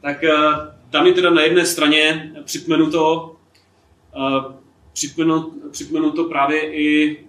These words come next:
přirozené právo, jakožto nový myšlenkový směr, který Marie Terezie, eh, jaksi umožnila zavést do jaksi habsburské monarchie.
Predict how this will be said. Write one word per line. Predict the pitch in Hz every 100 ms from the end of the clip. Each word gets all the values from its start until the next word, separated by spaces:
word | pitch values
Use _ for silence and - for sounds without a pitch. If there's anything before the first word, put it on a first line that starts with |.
| - - _ _ _ _ _ _ - - - - -
přirozené | 151 151 156 156 151
právo, | 147 131 139 147 151 147 -
jakožto | - 147 - 151 143 - 135
nový | 151 156
myšlenkový | 151 147 147 143 151
směr, | - 143 139 135
který | - 139 131
Marie | 131 135
Terezie, | 139 131 139 131
eh, | - 131 135 123 123 -
jaksi | - - 135 135 - _ _ _ _ _ -
umožnila | 156 147 147 139 135 - - - -
zavést | 131 131 131 127 - - _ _ _ _ _ _ _
do | 123 127 123 - - _ _ _ _ _ _ _ _ _ _ -
jaksi | 104 - 131 117 - - - - - - - - 160 - _ _
habsburské | - 131 131 135 - 135
monarchie. | 131 131 127 123 95